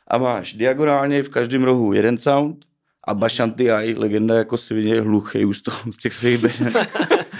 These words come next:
Speaker 1: Eh, a Bashanti na jako protější, kratších stranách proti sobě byly Jatabis a v druhých rozích byly N T B. Jatabis jako známý produkce má z osmdesátých let dž-,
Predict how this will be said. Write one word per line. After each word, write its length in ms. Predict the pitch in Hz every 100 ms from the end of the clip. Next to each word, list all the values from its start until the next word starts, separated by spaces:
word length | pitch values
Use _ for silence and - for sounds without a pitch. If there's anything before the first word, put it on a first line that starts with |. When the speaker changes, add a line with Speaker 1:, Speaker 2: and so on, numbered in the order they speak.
| 185 180 -
Speaker 1:
Eh, 300 | 110 117 110
a 160 | - 120
Bashanti 800 | 147 147 165 143 143 147 143 139
na 340 | 131 117 113
jako 180 | 113 -
protější, 580 | 117 127 120 135 - 131
kratších 380 | - 117 - 127
stranách 340 | - 127 120
proti 260 | 120 117 123
sobě 420 | - 123 123 120
byly 280 | 117 117 101
Jatabis 680 | 107 - 127 139 147 143 - _ _ _ _ _
a 80 | 104
v 60 | 104
druhých 340 | 113 120 123
rozích 300 | 131 113 120
byly 220 | 120 123
N 120 | 117 95
T 200 | 113 107
B. 120 | 90 - _ _ _ - _ 107
Jatabis 460 | 107 135 123 120
jako 200 | 123 131
známý 360 | 107 110 104 117
produkce 520 | 113 107 110 - 120
má 140 | 107
z 40 | 110
osmdesátých 720 | - 110 104 117 107 110 107
let 180 | 107 104
dž-, 100 | -